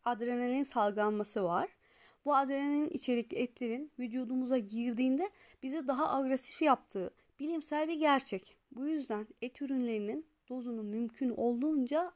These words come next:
azaltmamız gerekiyor. Beden sağlığı düzeltilmeden zihin ve ruh sağlığı düzeltilemez diyor.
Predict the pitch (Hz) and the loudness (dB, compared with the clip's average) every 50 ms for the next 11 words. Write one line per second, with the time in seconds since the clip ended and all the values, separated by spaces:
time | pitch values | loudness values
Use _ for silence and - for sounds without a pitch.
0 | - 220 208 202 214 214 202 - 214 208 220 220 214 202 196 196 185 185 185 _ | -10 -10 -8 -6 -6 -6 -6 -6 -6 -4 -4 -4 -6 -6 -4 -4 -4 -4 -6 _
1 | _ - 196 202 202 - _ _ _ _ _ _ _ _ _ _ _ _ _ _ | _ -14 -14 -14 -14 -16 _ _ _ _ _ _ _ _ _ _ _ _ _ _
2 | _ _ _ _ _ _ _ _ _ _ _ _ _ _ - 226 277 320 320 339 | _ _ _ _ _ _ _ _ _ _ _ _ _ _ -6 -2 0 2 2 2
3 | 330 330 320 - - 311 302 294 294 285 294 294 294 233 247 214 254 247 254 247 | 2 0 0 0 0 2 4 4 4 6 4 4 4 2 0 2 4 6 6 6
4 | - - - 262 269 254 240 226 196 180 185 185 185 190 185 190 226 240 220 262 | 4 4 2 2 4 4 4 2 2 0 0 -2 -2 -2 -2 0 0 0 2 4
5 | 269 262 254 233 214 202 202 233 262 247 - - - 214 202 202 202 208 233 262 | 4 4 4 4 2 2 2 2 0 0 -4 -6 -4 -2 -2 0 0 0 0 -2
6 | 269 - - 196 185 214 208 208 202 - - 214 208 226 240 233 220 202 180 170 | -2 -4 -6 -6 -4 -4 -4 -4 -6 -6 -4 -2 0 0 0 0 0 -2 -4 -4
7 | 185 185 175 180 | -4 -4 -4 -4